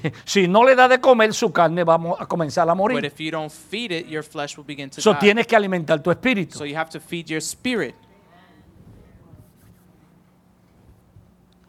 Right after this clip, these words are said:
Speaker 1: Le voy, le voy a dar por lo menos, le, darle una idea.
Speaker 2: I'll give you an idea.
Speaker 1: En la mañana, me, cuando usted se está preparando en la mañana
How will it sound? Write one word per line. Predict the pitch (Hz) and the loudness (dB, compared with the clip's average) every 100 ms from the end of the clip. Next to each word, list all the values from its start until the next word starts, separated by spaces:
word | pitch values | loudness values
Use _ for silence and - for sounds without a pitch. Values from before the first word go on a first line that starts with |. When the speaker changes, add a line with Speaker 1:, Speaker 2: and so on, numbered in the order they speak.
| _ _ _ _ _ - | _ _ _ _ _ -2
Speaker 1:
Le | 196 | 4
voy, | 247 | 6
le | 233 | 6
voy | 226 240 | 4 4
a | 254 | 2
dar | 240 262 | -2 -2
por | 226 | 0
lo | 220 | 0
menos, | 240 220 214 | -2 -2 0
le, | 185 190 | 0 2
darle | 185 202 214 220 | 0 2 0 0
una | 208 185 | 0 0
idea. | 143 127 - _ _ _ _ - | -2 -4 -8 _ _ _ _ -4
Speaker 2:
I'll | 165 | -4
give | 165 220 | -4 -8
you | 214 | -4
an | 175 | -4
idea. | 151 120 - - _ _ _ - - - _ - | -6 -12 -14 -20 _ _ _ -20 -20 -20 _ -2
Speaker 1:
En | 190 | 2
la | 220 | 4
mañana, | 233 285 285 | 4 4 4
me, | 233 | 2
cuando | 208 196 185 | 0 0 2
usted | 233 | 2
se | 240 | 2
está | 226 233 | 2 2
preparando | 220 208 220 220 220 | 4 2 2 2 0
en | |
la | 214 | 0
mañana | 214 185 170 208 175 | 0 0 0 -2 -10